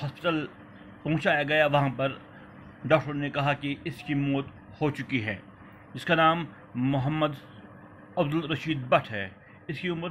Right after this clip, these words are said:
पचास साल है। इसके वालिद का नाम मोहम्मद सुल्तान भट्ट है।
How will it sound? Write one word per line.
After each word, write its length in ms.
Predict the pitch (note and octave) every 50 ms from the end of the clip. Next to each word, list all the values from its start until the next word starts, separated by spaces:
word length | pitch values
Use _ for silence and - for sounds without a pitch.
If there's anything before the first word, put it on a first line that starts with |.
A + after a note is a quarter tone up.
| - -
पचास 360 | - D3+ C#3 - D3+ C3+ C3 -
साल 440 | - - - - F3+ D#3+ B2+ A2+
है। 260 | G2+ F#2 G2+ G2 - - - - - - - - - - - _ - - - -
इसके 200 | C3 - - D#3+
वालिद 280 | C#3 C#3 E3 E3+ E3 C#3+
का 120 | - D#3
नाम 200 | D#3 D#3+ E3 F3
मोहम्मद 500 | F3 C#3+ C#3 D3+ C#3 C3+ D3+ D#3 D3 C#3+
सुल्तान 580 | C#3 - - E3 D#3+ D3 C3+ - C#3 C#3 C#3 C#3+
भट्ट 260 | C3 B2 C#3+ C3 -
है। 260 | - G#2+ G#2 G2+ G2+